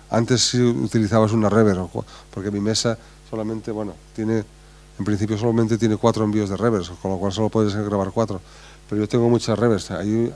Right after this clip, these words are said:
ahí en el, detrás del grabador eso tengo un cuarto que tengo como cinco reverbs de placas, eh, reverbs muy grandes, que pueden ser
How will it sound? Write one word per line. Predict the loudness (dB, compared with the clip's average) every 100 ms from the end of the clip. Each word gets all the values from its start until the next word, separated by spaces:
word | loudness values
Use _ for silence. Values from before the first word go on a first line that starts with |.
| -6
ahí | -2 0 0
en | 0 0
el, | 0 -2 -4 -14 -20 -20 -20 -20 -14
detrás | -8 -6
del | -2
grabador | 0 2 2
eso | 2 0
tengo | 2 4
un | 2
cuarto | 4 4 4 2 -2 -2 -12 -20 -14 -8
que | -4
tengo | -2 -2
como | 0 -2
cinco | 0 0 2 2
reverbs | 2 0
de | -2
placas, | 0 -2 -2 -8 -8
eh, | -10 -10 -12 -12 -16 -20 -18 -14 -6
reverbs | -4 -2 0
muy | 2 4
grandes, | 4 2 0 -2 -8 -20 -20 -20 -16 -12
que |
pueden | -8 -6 -6
ser | -6 -6 -6